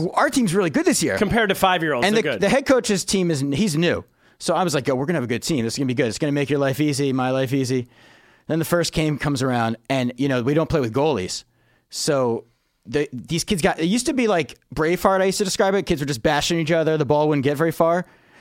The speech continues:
Speaker 1: But now the kids have figured out a little bit of how to, like, do some dribble moves and stuff. So their goals are flying left and right. There's no goalies.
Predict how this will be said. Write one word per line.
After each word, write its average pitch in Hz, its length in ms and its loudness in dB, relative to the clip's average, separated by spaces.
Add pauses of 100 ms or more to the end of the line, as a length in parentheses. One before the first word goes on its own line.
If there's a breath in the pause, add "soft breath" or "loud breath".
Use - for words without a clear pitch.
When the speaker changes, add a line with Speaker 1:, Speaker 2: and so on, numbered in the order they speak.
(120)
Speaker 1:
But 156 120 0
now 185 200 2
the 233 100 2
kids 214 180 0
have - 80 -2
figured 180 280 0
out 165 100 2
a 123 40 0
little 151 220 2
bit 196 200 2
of 156 80 0
how 147 100 2
to, 131 80 0
like, 120 140 0
do 151 100 0
some 127 140 -2
dribble 156 260 2
moves 180 180 2
and 196 100 0
stuff. 214 280 0
So 165 180 0
their 165 100 2
goals 220 300 2
are 185 60 -2
flying 190 460 0
left 160 200 -2
and 160 80 2
right. 131 180 2
There's 127 120 -2
no 202 120 4
goalies. 135 480 2